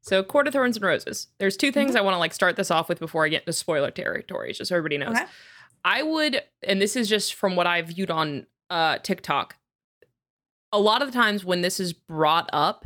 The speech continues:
Speaker 1: it is just called fairy porn. So, like, this is a really, I would argue it's part of this new genre of books that is coming out and about, and that's, like,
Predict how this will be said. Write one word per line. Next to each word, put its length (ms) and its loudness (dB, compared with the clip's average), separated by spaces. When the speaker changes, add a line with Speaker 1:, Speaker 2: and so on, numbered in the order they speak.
Speaker 1:
it 140 0
is 120 -2
just 300 0
called 260 -4
fairy 380 -2
porn. 400 -8
So, 500 2
like, 360 0
this 240 0
is 140 2
a 60 2
really, 800 0
I 100 2
would 80 2
argue 260 2
it's 120 -2
part 180 2
of 60 2
this 180 0
new 840 0
genre 760 4
of 440 0
books 260 2
that 100 0
is 100 -4
coming 300 -2
out 140 -4
and 100 -8
about, 300 -2
and 160 -2
that's, 200 0
like, 280 -2